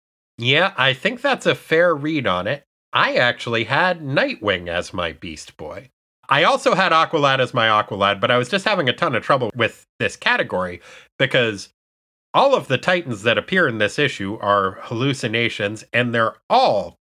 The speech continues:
total jerks. But I feel like the Titan that did the worst job,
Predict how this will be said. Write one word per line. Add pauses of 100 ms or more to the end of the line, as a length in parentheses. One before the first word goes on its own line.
(140)
total
jerks. (420)
But (460)
I
feel
like
the
Titan
that
did
the
worst
job,